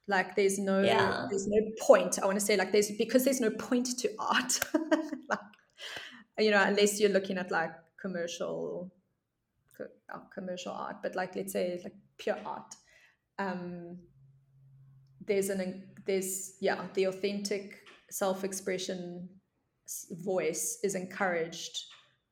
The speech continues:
Speaker 1: Um,
Speaker 2: Mm.
Speaker 1: and it's okay to change, you know, like, you can change it and you can adapt it and you can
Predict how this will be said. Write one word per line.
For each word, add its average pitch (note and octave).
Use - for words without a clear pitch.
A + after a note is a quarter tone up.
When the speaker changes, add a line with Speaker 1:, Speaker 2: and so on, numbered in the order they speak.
Speaker 1:
Um, F3
Speaker 2:
Mm. G#3+
Speaker 1:
and -
it's G3
okay G3+
to G3+
change, F#3+
you F3
know, E3+
like, F3+
you G#3
can F#3+
change G3
it G3
and F3+
you F3+
can G3
adapt F#3+
it G3
and F3+
you F3+
can G3